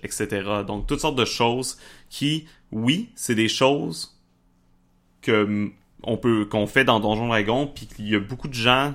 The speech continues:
quand ils voient des, ce, ces jeux-là, ils font comme, « Ah, mais c-, j'ai pas besoin de ça, je le fais déjà. » Oui, mais c'est pas pour toi nécessairement.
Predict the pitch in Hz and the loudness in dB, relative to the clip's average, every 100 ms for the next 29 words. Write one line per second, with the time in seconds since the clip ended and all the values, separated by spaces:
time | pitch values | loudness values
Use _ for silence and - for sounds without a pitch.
0 | - 107 104 101 101 110 117 127 - - | 0 2 2 -2 0 4 4 2 -4 -20
1 | - - 110 95 - - 107 - - 107 | -20 -16 -8 -8 -8 -8 -6 -6 -2 -2
2 | 98 104 104 117 113 104 101 107 98 120 | 2 0 2 2 0 -4 -2 0 2 2
3 | 104 92 - - _ - - - - - | 0 -2 -12 -20 _ -12 -12 -12 -20 -20
4 | _ - 110 107 139 143 139 117 139 131 | _ -6 -2 2 2 4 2 2 2 2
5 | 110 - 147 151 117 101 - 135 117 104 | 2 2 0 2 0 -2 -2 -2 0 -2
6 | 98 104 107 - _ _ _ _ _ _ | -2 -6 -6 -14 _ _ _ _ _ _
7 | _ - 110 104 127 104 - _ _ _ | _ -20 -10 -2 -2 -2 -10 _ _ _
8 | _ _ _ _ - 107 120 104 139 143 | _ _ _ _ -10 -8 -6 -2 2 2
9 | 117 107 - 120 113 123 113 101 104 - | 0 -4 -10 -4 0 0 0 -4 -8 -6
10 | 98 98 104 104 | -6 -4 -4 -6